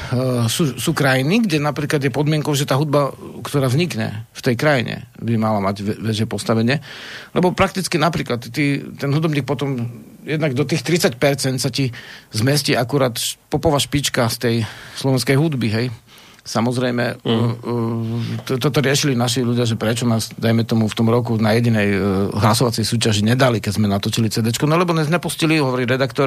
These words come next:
Speaker 1: ani raz v tom vysielacom čase.
Speaker 2: Mhm.
Speaker 1: Hej, tak, tak, e, Angličan vlastne príde a Slovak mu platí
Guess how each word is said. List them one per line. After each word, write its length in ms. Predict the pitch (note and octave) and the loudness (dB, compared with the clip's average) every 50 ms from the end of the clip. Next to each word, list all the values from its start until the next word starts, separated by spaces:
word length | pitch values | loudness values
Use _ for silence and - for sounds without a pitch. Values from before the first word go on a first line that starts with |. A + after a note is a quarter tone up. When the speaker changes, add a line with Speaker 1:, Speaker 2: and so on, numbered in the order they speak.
| - | 2
Speaker 1:
ani 160 | - D#3+ E3 D3+ | 2 2 2 2
raz 320 | C3 B2+ D3 D#3 - - | 2 2 2 0 -2 -2
v 80 | - B2+ | -2 0
tom 40 | B2 | 0
vysielacom 480 | A#2+ B2 A#2 B2+ B2+ A#2+ A#2 A#2+ A#2+ A2+ | 0 0 0 0 0 0 0 -2 -2 0
čase. 320 | B2 G#2+ G2+ - - - _ _ - - - | 0 0 0 -2 -6 -8 _ _ -10 -6 -4
Speaker 2:
Mhm. 160 | A2 A2 A2+ A#2+ - - - - - - - - - - - | -2 -2 -2 -4 -6 -8 -12 -14 -14 -14 -14 -16 -16 -16 -2
Speaker 1:
Hej, 160 | - E3 D3 | 0 2 2
tak, 160 | - F3+ - - - - | 2 0 -4 -6 -4 -2
tak, 220 | - F3 - - | -2 -2 -2 -2
e, 260 | - - D#3+ D3+ C#3 - - | 0 2 2 2 0 0 -2
Angličan 460 | - F3 G3 A3 A#3 A3 A3 G3+ E3+ | -2 0 0 0 0 0 0 0 0
vlastne 320 | D3 D#3 D#3+ - D#3+ A#2+ | 0 -2 -2 -2 -4 -4
príde 560 | A2+ B2 C#3+ C#3+ C3+ B2+ D3+ D3 F3 A3+ A3+ G3+ - _ _ _ _ _ _ - _ _ _ | -2 -2 -2 -2 0 2 2 2 4 2 0 0 -4 _ _ _ _ _ _ -20 _ _ _
a 80 | - | -6
Slovak 320 | - - - F#3 G#3+ A3 G3+ | -4 0 2 2 2 4 2
mu 80 | G#3 | 2
platí 560 | G3+ - G3 F#3 F3+ F#3 - D#3 B2+ B2+ C3+ | 0 2 0 0 0 0 -2 -4 -4 -4 -6